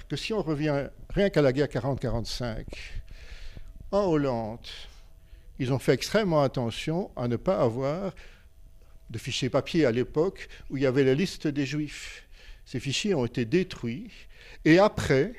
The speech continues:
la guerre, jusque dans les années quatre-vingts, quatre-vingt-dix, l'optique était de l'avoir, de l'argent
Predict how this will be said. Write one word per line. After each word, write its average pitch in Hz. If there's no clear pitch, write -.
la 123
guerre, 117
jusque 185
dans 143
les 135
années 139
quatre-vingts, 135
quatre-vingt-dix, 143
l'optique 208
était 151
de 139
l'avoir, 151
de 117
l'argent 139